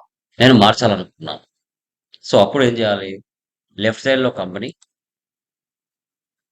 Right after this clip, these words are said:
Tally Vault, ఓల్డ్ పాస్వర్డ్ వన్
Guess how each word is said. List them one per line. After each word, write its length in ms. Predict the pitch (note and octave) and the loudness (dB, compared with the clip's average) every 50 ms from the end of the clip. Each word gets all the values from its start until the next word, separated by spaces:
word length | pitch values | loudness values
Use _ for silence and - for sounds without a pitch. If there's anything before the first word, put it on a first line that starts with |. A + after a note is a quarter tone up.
| _ _ _ _ _ _ _ _ _ _ - | _ _ _ _ _ _ _ _ _ _ -2
Tally 280 | G2 G2 G2 G#2+ A2 G#2 G2+ | -2 0 0 -2 -2 -2 -2
Vault, 260 | G2+ G#2+ B2 B2+ - - _ _ _ _ _ _ _ _ _ _ _ _ _ _ _ - | -2 -2 -2 -6 -10 -16 _ _ _ _ _ _ _ _ _ _ _ _ _ _ _ -10
ఓల్డ్ 280 | G#2 G#2+ A2+ A2+ A#2 G#2+ G#2 | -6 -4 -2 -2 -2 -2 -4
పాస్వర్డ్ 360 | G2 F#2 - F#2 F2+ E2+ - _ _ _ - G2 | -4 -6 -6 -12 -14 -14 -14 _ _ _ -8 -6
వన్ 140 | G#2 G#2 | -4 -4